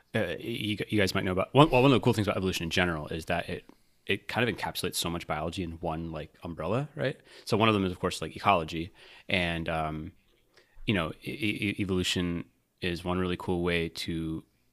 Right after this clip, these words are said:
invent a new niche in an, you know, in, in eco-, in an ecosystem. So, like, I think we talked about this a long time ago, but, you know,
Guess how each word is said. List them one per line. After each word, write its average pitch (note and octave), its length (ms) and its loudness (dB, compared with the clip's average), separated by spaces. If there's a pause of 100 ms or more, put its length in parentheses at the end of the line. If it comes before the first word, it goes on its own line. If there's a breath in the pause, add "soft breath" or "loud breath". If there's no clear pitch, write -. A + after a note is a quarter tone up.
(160)
invent F2+ 420 -2
a E2+ 40 -4
new F2+ 240 -2
niche F#2+ 560 0
in F#2+ 120 -6
an, E2+ 80 -4 (100)
you F#2+ 100 -8
know, E2 140 -8
in, E2+ 320 -8
in E2 140 -8
eco-, - 240 -8
in F#2+ 120 -6
an E2+ 120 -6
ecosystem. B2+ 520 -2 (580 soft breath)
So, F#2+ 220 0
like, E2+ 680 -4 (140)
I - 60 -10
think D#3 100 -10
we D#3+ 80 0
talked G#2 200 -4
about F#2 80 -2
this - 100 -8
a F#2+ 60 -6
long F2 120 -4
time F2 200 -4
ago, - 280 -8
but, - 120 -6
you F#2+ 60 -4
know, E2 140 -6